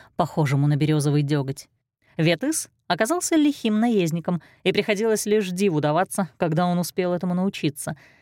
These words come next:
Не иначе, как убегал ночами из дому, чтобы погонять материнского медведя. В конце концов, я сдалась, перестала всматриваться в окрестные льды и, закрыв глаза,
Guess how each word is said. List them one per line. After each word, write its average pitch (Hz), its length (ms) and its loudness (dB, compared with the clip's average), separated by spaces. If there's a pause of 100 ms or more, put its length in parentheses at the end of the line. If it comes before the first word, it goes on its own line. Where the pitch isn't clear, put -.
(160)
Не 147 240 4
иначе, 175 320 0
как 247 220 -2
убегал 240 500 2
ночами 262 480 0
из 247 120 -2
дому, 196 440 0 (100)
чтобы 156 280 -2
погонять 160 640 -2
материнского 160 680 0
медведя. 151 540 0 (640)
В - 100 -20
конце 202 240 0
концов, 349 340 -2
я 294 180 2
сдалась, 196 520 0 (280)
перестала 226 440 -2
всматриваться 170 600 -4
в - 20 2
окрестные 147 520 -2
льды 147 360 -2 (440)
и, 302 240 2
закрыв 165 340 -2
глаза, 147 360 0